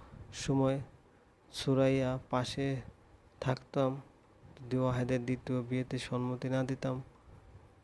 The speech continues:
তাহলে আজ এই দিন দেখতে হতো না, আমি এসবের প্রতিবাদ করতে পারতাম, তাহলে আমার মেয়ে সুখে থাকতো, তার সন্তান পৃথিবীর মুখ দেখতে পারতো, কিন্তু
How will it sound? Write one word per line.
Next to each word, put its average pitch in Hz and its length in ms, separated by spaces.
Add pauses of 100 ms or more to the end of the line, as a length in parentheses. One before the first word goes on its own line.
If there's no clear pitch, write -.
তাহলে 120 360
আজ 120 360
এই 127 220
দিন 127 280 (680)
দেখতে 131 400
হতো 131 260
না, 135 160 (1120)
আমি 131 240
এসবের 127 460 (380)
প্রতিবাদ 131 340 (100)
করতে 135 360 (100)
পারতাম, 120 460 (680)
তাহলে 127 400 (200)
আমার 127 300
মেয়ে 120 320
সুখে - 360
থাকতো, 135 380 (760)
তার 135 140
সন্তান 127 460
পৃথিবীর 127 320
মুখ 120 280
দেখতে 123 300
পারতো, 139 340 (300)
কিন্তু 143 380